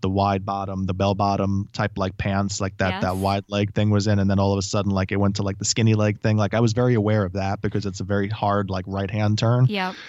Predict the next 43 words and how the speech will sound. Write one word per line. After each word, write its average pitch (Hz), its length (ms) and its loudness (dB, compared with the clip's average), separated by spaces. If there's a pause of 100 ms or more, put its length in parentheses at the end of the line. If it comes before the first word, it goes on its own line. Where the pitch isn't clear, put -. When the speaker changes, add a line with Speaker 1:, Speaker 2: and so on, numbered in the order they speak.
(460)
Speaker 1:
But 113 180 -2
this 127 160 -2
feels 123 220 0
like 110 100 -2
more 110 160 2
of 92 80 0
a 92 60 -4
gradual 98 500 0
thing. 107 240 -2
Like, 95 160 -4
maybe 95 220 0
there 95 120 0
was 95 120 2
a 92 40 2
medium 98 440 0
sized 101 340 2
sweater 104 320 2
that 98 140 2
existed 101 500 2
and 92 140 2
now 92 200 0
it's 92 120 -6
gone 95 200 -2
to 98 100 -4
large. 90 360 0 (680)
I 117 80 -2
probably - 380 -14
wouldn't 85 200 -12
have 87 100 -8
noticed 87 340 -6
that. 90 240 -6 (260)
Speaker 2:
Yeah, 175 300 -10
they're 190 100 -10
just - 520 -14 (580)
extraordinarily 220 960 -2
large. 165 720 -4 (600)
And, 214 240 0
but - 120 -2
they, 233 120 0
like, 208 360 -8
they 208 200 -8
tuck - 440 -6
it. - 180 -10